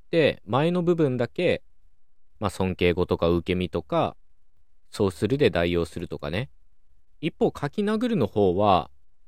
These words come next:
書き始めるに比べて、結びつきが強くって、なんというかな、普通の動詞っぽいんですよね、より。まあ、だからこそ語彙的だみたいな名前がついて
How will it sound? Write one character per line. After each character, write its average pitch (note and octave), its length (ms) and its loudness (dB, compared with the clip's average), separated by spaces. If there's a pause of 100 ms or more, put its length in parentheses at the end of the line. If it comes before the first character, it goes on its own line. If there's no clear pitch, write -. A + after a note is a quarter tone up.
(260)
書 C#3 100 -2
き F#3+ 140 -2
始 E3 300 -2
め G3 140 0
る E3+ 140 2
に F#2 280 -2
比 - 80 -10 (140)
べ G2 120 -2
て、 G2 440 0 (800)
結 B2+ 220 -2
び C#3+ 100 -2
つ - 120 -12
き C#3 120 -6
が C3 100 2
強 C#3 300 -2
く - 120 -8
っ - 40 -14 (320)
て、 F2 340 2 (800)
な G#2+ 160 -2
ん G#2 60 -8
と - 80 -6
い D#2+ 80 -2
う D#2+ 80 -6
か E2 140 -6
な、 G#2+ 340 -2 (480)
普 - 140 -14
通 F#3+ 340 0
の F3+ 160 0
動 D3 240 4
詞 - 180 -2
っ - 40 -2 (160)
ぽ D#3+ 120 4
い G2+ 80 2
ん F2 60 -4
で D#2 80 -6
す - 160 -8
よ F2 80 -4
ね、 G#2 120 -2
よ F2 160 2
り。 E2 200 -4 (320)
ま A#2 120 -4
あ、 - 20 -2
だ C3 120 0
か - 100 -2
ら B2+ 100 2
こ - 120 -8
そ F2+ 400 0
語 G2 220 2
彙 G2 80 -2
的 F#2 240 -2
だ G2 140 2
み F2+ 120 -4
た E2+ 120 -4
い E2+ 60 -6
な D#2+ 260 -4
名 F2 140 -6
前 E2 180 -4
が D#2 260 -6
つ - 140 -10
い F2 80 -6
て D#2 280 -6